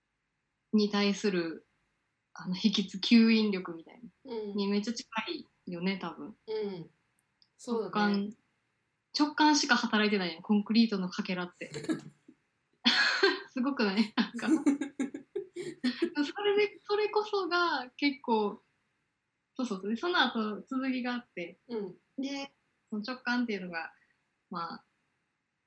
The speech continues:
Speaker 1: いいよって言ってて、心が濁ってしまうと、その直感っていうのも曇ってしまうっていう風に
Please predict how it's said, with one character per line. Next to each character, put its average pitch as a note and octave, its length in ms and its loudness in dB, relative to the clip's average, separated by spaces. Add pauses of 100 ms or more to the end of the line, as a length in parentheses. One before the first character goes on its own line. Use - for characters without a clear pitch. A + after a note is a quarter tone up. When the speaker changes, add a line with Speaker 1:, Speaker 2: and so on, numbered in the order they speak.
(920)
Speaker 1:
い G#3 80 2
い F3+ 60 -2
よ G#3+ 120 2
っ - 40 0
て F3 140 -10
言 E3+ 80 -8
っ - 20 -18
て F#3 120 -8
て、 G3 100 -4
心 D#4 400 -2
が B3+ 180 -4 (220)
濁 A#3 300 4
っ - 40 -10
て B3 100 -2
し A#3 140 -2
ま A3+ 160 2
う A3+ 80 0
と、 F#3+ 300 0
そ A3+ 120 2
の A3 280 2
直 B3 120 0
感 A#3 340 4
っ A3+ 40 2
て A3+ 60 -2
い G#3 100 2
う F#3 100 -4
の F#3 100 -2
も G3+ 340 -2 (260)
曇 A3 220 4
っ G3+ 80 -4
て G#3 100 -2
し G#3 100 -2
ま F#3+ 140 -2
う D3+ 140 -10
っ - 40 -20
て E3 80 -10
い D#3+ 60 -8
う F3 60 -12
風 D#3+ 120 -12
に D3 180 -16